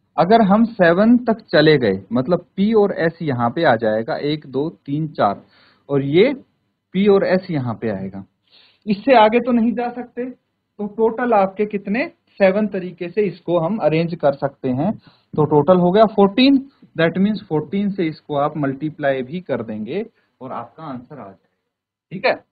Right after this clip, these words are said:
इस तरह से इसको करना है, Note down इसको कर लीजिए। कुछ डाउट अगर लगता हो पूछ सकते हैं।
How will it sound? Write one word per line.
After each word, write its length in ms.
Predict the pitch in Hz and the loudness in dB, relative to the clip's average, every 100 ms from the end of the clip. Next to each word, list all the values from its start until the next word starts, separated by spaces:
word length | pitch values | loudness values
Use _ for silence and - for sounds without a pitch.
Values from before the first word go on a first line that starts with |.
| - | -16
इस 180 | 165 - | -16 -6
तरह 200 | 160 156 | -4 -4
से 160 | 156 | -6
इसको 200 | 160 - 165 | -12 -14 -12
करना 360 | 165 156 180 | -10 -6 -6
है, 220 | 175 196 247 _ _ _ - | -6 -6 -8 _ _ _ -8
Note 180 | 147 | -6
down 200 | 156 175 | -6 -8
इसको 220 | 180 - 170 | -8 -12 -6
कर 160 | 180 | -2
लीजिए। 380 | 190 185 190 208 - _ | -2 -2 -4 -12 -12 _
कुछ 220 | - 165 160 | -20 -16 -6
डाउट 400 | 135 156 196 196 | 2 2 2 0
अगर 200 | 185 180 | -2 -2
लगता 320 | 170 170 180 | -4 -4 -4
हो 180 | 180 190 | -4 -4
पूछ 260 | 196 180 - | -8 -14 -14
सकते 280 | 156 - | -18 -18
हैं। 140 | 160 | -20